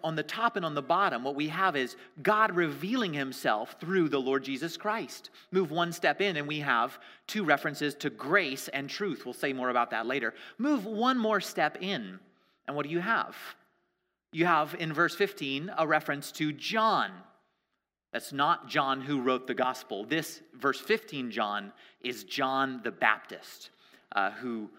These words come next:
had a public ministry announcing Jesus before his own public ministry.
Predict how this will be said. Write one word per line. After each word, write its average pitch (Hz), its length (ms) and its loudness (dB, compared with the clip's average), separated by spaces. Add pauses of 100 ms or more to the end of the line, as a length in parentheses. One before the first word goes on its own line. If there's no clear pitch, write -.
(160)
had 127 140 0
a 104 40 0
public 147 460 -2
ministry 127 480 -6
announcing 131 760 0
Jesus 110 680 -8 (240)
before 127 320 -4
his 120 180 -6
own 123 200 -2
public 95 280 -10
ministry. 90 480 -12